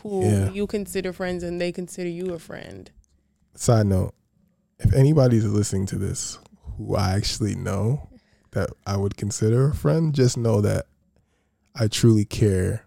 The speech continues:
Speaker 1: He does.
Speaker 2: I have these conversations often.
Speaker 1: Yeah.
Speaker 2: And I'm kinda conflicted about how to go about doing things because I'm kind of a weird person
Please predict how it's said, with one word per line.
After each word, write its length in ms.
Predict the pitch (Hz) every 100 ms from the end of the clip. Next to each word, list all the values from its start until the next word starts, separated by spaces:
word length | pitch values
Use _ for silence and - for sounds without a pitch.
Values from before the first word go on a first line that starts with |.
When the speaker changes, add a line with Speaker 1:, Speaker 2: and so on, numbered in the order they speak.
| _
Speaker 1:
He 140 | - 359
does. 500 | 392 466 339 196 95
Speaker 2:
I 220 | 107 107 98 - 113
have 200 | 123 117
these 140 | 113
conversations 640 | - 101 98 98 - 98 -
often. 500 | - 107 - - 110 _
Speaker 1:
Yeah. 240 | 208 - -
Speaker 2:
And 100 | - -
I'm 60 |
kinda 260 | - 113 95
conflicted 640 | - 92 - 98 - 85
about 220 | 92 90
how 120 | 90 80
to 80 |
go 180 | 95 98 95
about 220 | 101 101
doing 260 | 110 107 104
things 160 | 101
because 420 | - - 107 104 - _ _ _ _ _ _ _ _ _ _ -
I'm 300 | 127 123 117 - - _
kind 200 | - 147
of 60 | 147
a 60 | 127
weird 360 | 120 123 120
person 540 | - 110 113 127 131